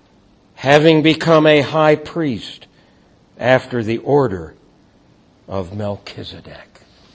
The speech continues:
Jesus Christ, the anchor of your soul.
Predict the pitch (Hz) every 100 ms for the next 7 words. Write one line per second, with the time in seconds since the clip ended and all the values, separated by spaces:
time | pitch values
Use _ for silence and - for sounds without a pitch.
0 | - _ _ _ _ _ _ _ 85 113
1 | 156 180 143 143 - - - - 120 92
2 | 76 - - _ _ _ _ _ - 95
3 | 92 - 131 131 113 104 - - _ _
4 | _ _ _ _ _ _ _ _ 82 85
5 | 90 92 90 - - 101 85 78 - -